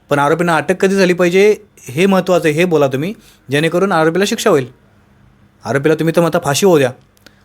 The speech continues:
पण आरोपींना मिळू द्या तरी, त्याच्यानंतर पुढची प्रोसेस होईल ना ती.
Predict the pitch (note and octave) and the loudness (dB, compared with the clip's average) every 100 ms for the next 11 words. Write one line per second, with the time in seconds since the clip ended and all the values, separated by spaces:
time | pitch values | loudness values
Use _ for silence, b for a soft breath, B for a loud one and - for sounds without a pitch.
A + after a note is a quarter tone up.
0 | b B2 B2 D3 E3 F3+ D#3+ C#3+ D3+ F#3+ | b -6 -2 -2 -2 0 2 4 4 2
1 | A3 A3+ - _ _ B2+ D#3+ F3+ F3+ G3 | 2 0 -4 _ _ -8 -4 -4 -4 -4
2 | G3 F#3+ F#3 F3 F3+ E3+ F#3 G3 | -6 -6 -6 -6 -2 -2 -2 -6